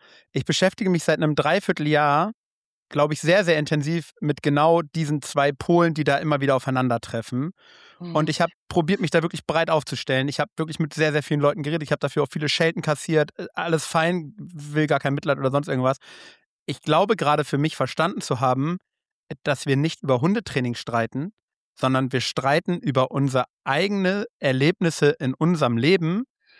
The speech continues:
Speaker 2: Mhm.
Speaker 1: die zu einem Gefühl und zu einer Sichtweise auf Dinge geführt haben, die gar nichts mit Hund-, also die sich im Hundetraining zeigen, aber die gar nichts mit Hundetraining zu tun haben.
Speaker 2: Ja.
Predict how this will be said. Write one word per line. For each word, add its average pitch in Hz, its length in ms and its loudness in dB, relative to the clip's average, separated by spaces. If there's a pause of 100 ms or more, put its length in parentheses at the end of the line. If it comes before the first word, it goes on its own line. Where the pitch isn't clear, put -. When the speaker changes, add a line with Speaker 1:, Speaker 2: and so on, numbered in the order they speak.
(140)
Speaker 2:
Mhm. 170 300 -16
Speaker 1:
die 151 300 4
zu - 160 0
einem 135 200 2
Gefühl 233 640 0 (1120)
und 151 180 2
zu 160 120 2
einer 135 220 4
Sichtweise 147 720 0
auf 131 160 -2 (100)
Dinge 214 240 2
geführt 131 460 0
haben, 131 440 0 (1400)
die 143 100 -2
gar 147 140 4
nichts 160 160 -4
mit 139 140 -2
Hund-, 160 280 -2
also 151 140 0
die 139 140 0
sich 147 160 -4
im 220 160 6
Hundetraining 180 480 0
zeigen, 190 320 0
aber 147 140 0
die 139 120 -6
gar 151 160 2
nichts 202 180 -2
mit 147 120 0
Hundetraining 185 400 2
zu - 100 -10
tun 127 220 -2
haben. 131 260 0 (280)
Speaker 2:
Ja. 214 140 -10